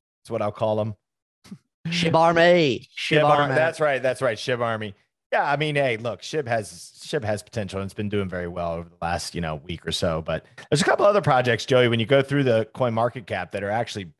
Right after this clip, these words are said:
Speaker 1: pumping pretty hard. Chili's being one of them. Chili's in the last, uh, God, in twenty-four hours, Chili's is up thirteen percent. Seven days is up thirty-three percent. Chil-, Chili's was a project when I first got started, I was actually very interested in.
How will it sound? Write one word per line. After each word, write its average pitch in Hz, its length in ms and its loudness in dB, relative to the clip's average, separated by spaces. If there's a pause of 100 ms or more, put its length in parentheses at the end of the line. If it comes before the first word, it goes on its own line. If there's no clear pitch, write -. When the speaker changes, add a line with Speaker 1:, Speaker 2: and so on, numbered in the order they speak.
(420)
Speaker 1:
pumping 151 360 0
pretty 123 200 -2
hard. 117 260 0
Chili's 131 520 -4
being 101 280 -8
one 110 200 2
of 92 80 -2
them. 80 160 -10
Chili's 120 420 -2
in 98 80 -12
the 95 60 -14
last, 101 360 -4
uh, 95 340 -4 (380)
God, 110 240 0 (220)
in 98 80 -8
twenty-four 143 400 0
hours, 127 300 0
Chili's 131 240 -4
is 98 80 -8
up 101 140 -8
thirteen 120 360 -4
percent. 107 440 -6
Seven 107 320 -2
days 107 260 -6
is - 60 -12
up 92 140 -10
thirty-three 110 420 -2
percent. 98 480 -6 (520)
Chil-, 214 260 2
Chili's 370 280 4
was 202 140 0
a 151 60 2
project 143 540 2
when 127 100 -2
I 139 120 2
first 139 280 -4
got 113 180 -2
started, 113 380 -2
I 120 100 -2
was 117 140 -4
actually 117 340 -6
very 101 280 -10
interested 107 480 -8
in. 95 340 -4